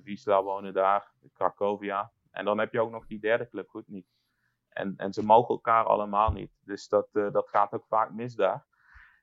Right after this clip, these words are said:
En, eh, nou ja, ik ga die wijk door. Ik, ik huur een fietsje, zo'n stadsfietsje. Dus ik ga een beetje die wijk door. Nowa Huta, dus, dat is echt zo'n arbeiderswijk. Dat is toen, eh, in de jaren zeventig echt, eh,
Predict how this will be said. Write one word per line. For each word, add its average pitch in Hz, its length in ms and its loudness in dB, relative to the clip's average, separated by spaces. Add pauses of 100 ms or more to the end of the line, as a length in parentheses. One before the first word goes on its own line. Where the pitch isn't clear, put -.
(100)
En, 101 260 2
eh, 82 80 -2
nou 98 320 0
ja, 85 140 0
ik 71 140 -10
ga 95 320 -10
die 98 120 -12
wijk 98 280 -2
door. 101 280 -10 (140)
Ik, - 200 -20
ik - 200 -20
huur 104 220 -10
een 98 100 -12
fietsje, 107 360 -14
zo'n 98 180 -14
stadsfietsje. 101 720 -6
Dus - 180 -16
ik - 100 -20
ga 98 180 -2
een 95 80 -4
beetje - 240 -12
die 95 100 -18
wijk 92 300 -2
door. 98 200 -12 (480)
Nowa 101 360 -4
Huta, 107 260 -8
dus, 98 240 -8 (180)
dat - 300 -14
is - 120 -18
echt - 180 -14
zo'n 101 160 -4
arbeiderswijk. 92 880 0 (480)
Dat - 200 -12
is - 160 -12
toen, 98 240 -10
eh, 98 400 -2
in 95 80 -16
de 98 60 -8
jaren 98 360 2
zeventig 104 420 -6
echt, - 300 -18
eh, 98 300 -2